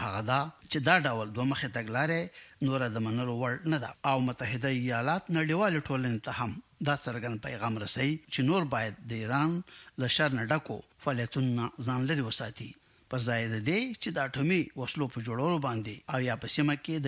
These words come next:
هیجموني د حاصلولو په خاطر خپلې منابع مصرف کړي، د ایران موجوده رژیم باید د خپلو خلکو هغه ارمانونه او ضرورت پوره کړي چې د یو هوسا ژوند لپاره یې غوښتنه کوي. دې مستحق دي چې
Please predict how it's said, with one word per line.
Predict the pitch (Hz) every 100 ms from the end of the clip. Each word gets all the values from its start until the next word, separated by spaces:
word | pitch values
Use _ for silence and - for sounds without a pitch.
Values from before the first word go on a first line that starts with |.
| 123
هیجموني | 120 107 107 123 170
د | 131
حاصلولو | 117 127 123 120 113
په | -
خاطر | 113 - 113 - - - - -
خپلې | 156 135 113
منابع | 113 113 123 113 113
مصرف | - 139 160 -
کړي، | 170 180 - - -
د | 127 127
ایران | 131 120 113
موجوده | 107 107 120 113
رژیم | 104 170 151
باید | 147 143 - - -
د | -
خپلو | - 131 110
خلکو | 131 131 127 107 - - 165
هغه | 135 123 131
ارمانونه | 123 123 127 123
او | 113
ضرورت | 117 113 123 117 -
پوره | 127 143
کړي | 139 147 - - -
چې | 117 - - -
د | 127
یو | 113 113
هوسا | - 143 127
ژوند | 117 107
لپاره | 104 120 107 110
یې | 92 - - -
غوښتنه | - 165 117 -
کوي. | 98 -
دې | 151 139
مستحق | 117 120 180 - 143
دي | 107 -
چې | -